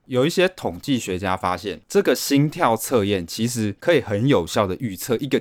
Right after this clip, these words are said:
交易员在避险基金的获利表现。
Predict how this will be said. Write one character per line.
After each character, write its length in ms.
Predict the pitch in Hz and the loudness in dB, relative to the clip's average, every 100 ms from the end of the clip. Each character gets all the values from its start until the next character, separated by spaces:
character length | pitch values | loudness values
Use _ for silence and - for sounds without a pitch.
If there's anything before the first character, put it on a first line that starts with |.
| - | 0
交 300 | - 113 127 | 2 4 4
易 160 | 131 | 0
员 320 | 90 85 - - | 0 -6 -10 -8
在 200 | - 139 - | -2 -2 -4
避 220 | - 123 90 | -6 -6 -6
险 320 | - 87 80 | -6 -8 -10
基 200 | - 101 | -8 -6
金 220 | 98 95 | -6 -8
的 100 | 95 | -8
获 280 | 87 - 95 | -6 -2 -2
利 180 | 95 87 | -4 -8
表 180 | 90 - | -10 -12
现。 300 | - 95 92 | -10 -12 -12